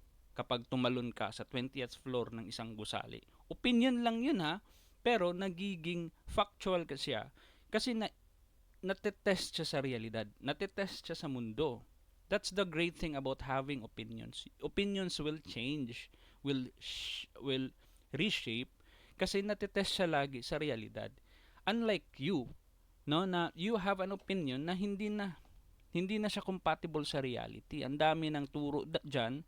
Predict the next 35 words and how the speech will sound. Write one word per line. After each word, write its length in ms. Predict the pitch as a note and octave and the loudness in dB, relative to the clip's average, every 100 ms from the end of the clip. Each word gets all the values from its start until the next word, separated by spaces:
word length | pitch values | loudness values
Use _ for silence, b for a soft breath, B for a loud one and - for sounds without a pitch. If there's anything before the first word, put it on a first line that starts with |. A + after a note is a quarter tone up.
| b b b - | b b b -2
na 160 | F3 | -2
so 260 | E3+ F#3+ F#3 | 0 0 0
outrageous 800 | - D#3 - D3 C#3+ C#3 B2 G#2+ | 0 0 2 2 2 0 -6 -4
na. 240 | C3 A#2 A2+ - - - - - - - - - | -4 -6 -8 -20 -20 -20 -20 -20 -20 -20 -20 -2
Respect 560 | B2 C3+ - F#3+ - | 0 0 4 4 4
your 240 | F3+ F3+ - | 2 2 4
parents. 640 | F#3+ G3 F#3 C#3+ B2 - - | 8 8 8 2 0 -10 -2
Ano 160 | B3+ | 2
ba 80 | A#3+ | 4
yan? 320 | G3 A3+ D3+ B B B A#3+ | 6 6 4 B B B 2
May 80 | |
mga 240 | C4 B3 A#3+ | 4 6 6
parents 400 | G#3+ G#3 G#3 - | 6 6 4 2
na 80 | G3+ | 4
rapist 640 | F3+ F#3+ - - - - E3+ | 4 2 2 2 2 0 0
eh. 160 | C3+ - - - b b b b - _ _ _ _ - | 0 -4 -20 -20 b b b b -20 _ _ _ _ -2
Respect 400 | F3 - G3 - - | 0 4 2 2 2
pa 80 | E3 | 4
din. 160 | A#3 G#4 G4 - b b b - - | 6 4 0 -8 b b b -20 -2
Respect 480 | E3 - A#3+ - | 0 2 0 0
your 160 | G#3 F#3+ | -2 -2
parents. 560 | - G3 G3+ F3 D3+ F#3+ | 4 6 6 4 0 -6
Ang 240 | E3+ G#3+ | -4 -4
mga, 40 | - | -2
ang 80 | G#3+ | 2
mga 160 | A3 | 4
rape, 240 | A3 A3+ - | 4 0 -4
mga 220 | F#3+ G3+ G3 | -2 -2 -2
ra-, 80 | - - | -8 2
parents 340 | G#3+ G3+ E3+ F#3 | 4 4 2 0
na 80 | F#3+ | -2
nangre-rape 480 | F3 F3 F#3 F#3+ G3 F#3+ | 2 2 4 2 2 0
ng 80 | |
mga 220 | F#3 F3+ F3+ | 0 0 0
sanggol, 560 | - A#3 F#3+ C3+ B2 | -2 -4 0 0 0